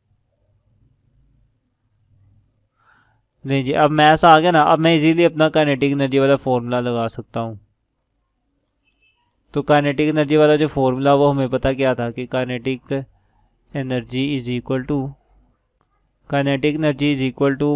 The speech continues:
one over two एम वी का स्क्वायर। तो वैल्यूज पुट कर दे, अब सारी वैल्यूज हैं हमारे पास, वन ओवर टू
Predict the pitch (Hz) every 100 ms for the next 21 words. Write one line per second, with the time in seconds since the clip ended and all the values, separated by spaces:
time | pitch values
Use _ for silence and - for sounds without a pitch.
0 | 135 131 131 139 139 139 - 143 165 180
1 | _ _ _ _ _ _ _ _ _ _
2 | _ _ _ _ 139 135 139 135 131 127
3 | 135 131 - - 131 117 110 _ _ _
4 | - 131 131 139 151 - 165 165 151 151
5 | 151 - 139 147 143 139 143 127 123 123
6 | 143 135 123 127 127 127 - - _ _
7 | _ _ _ - 131 131 131 135 131 135